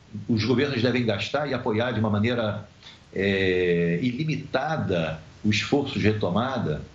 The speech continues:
Você veja que há diferença, por exemplo, entre o que os Estados Unidos está fazendo e o que a Europa está fazendo. Os Estados Unidos adotou uma política que defende menos o emprego, através de uma política de seguro-desemprego, busca dar renda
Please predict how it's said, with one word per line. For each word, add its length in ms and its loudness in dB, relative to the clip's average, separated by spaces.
Você 180 0
veja 260 2
que 280 0
há 100 2
diferença, 580 -2
por 200 0
exemplo, 440 0
entre 140 0
o 40 0
que 100 -2
os 40 -2
Estados 280 0
Unidos 260 0
está 140 0
fazendo 380 0
e 40 -2
o 60 -6
que 120 -2
a 60 2
Europa 300 0
está 140 0
fazendo. 600 0
Os 60 -12
Estados 260 2
Unidos 300 4
adotou 440 -2
uma 200 0
política 500 0
que 120 -6
defende 640 0
menos 400 0
o 100 0
emprego, 600 0
através 460 2
de 60 2
uma 200 4
política 360 0
de 140 0
seguro-desemprego, 1160 0
busca 480 0
dar 140 0
renda 540 -2